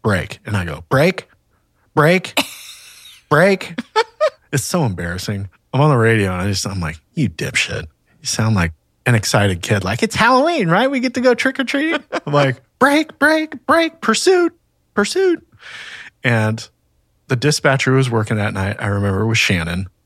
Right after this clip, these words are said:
I just remember Shannon's voice. She's now retired, still helps us with dispatch, but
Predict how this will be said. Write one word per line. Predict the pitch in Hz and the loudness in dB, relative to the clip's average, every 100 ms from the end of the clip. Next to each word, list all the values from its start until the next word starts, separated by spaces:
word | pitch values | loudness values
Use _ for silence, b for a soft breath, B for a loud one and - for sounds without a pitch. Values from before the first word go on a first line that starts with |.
| _ - | _ -6
I | 98 | -4
just | 110 - | -2 -2
remember | 107 107 107 | 0 0 0
Shannon's | 104 92 80 80 | -2 -4 -4 -6
voice. | 82 82 87 - | -6 -6 -6 -8
She's | - - 95 87 - - B B B B B B _ | -6 -4 -4 -4 -6 -8 B B B B B B _
now | 117 117 120 | -2 0 0
retired, | 117 - 98 101 - | -2 -4 -6 -6 -6
still | - 113 | -4 0
helps | 113 110 120 | 0 -2 -4
us | 113 - | -4 -4
with | 101 | -4
dispatch, | 110 95 - 90 87 - | -2 -4 -2 -4 -2 -4
but | 92 | -4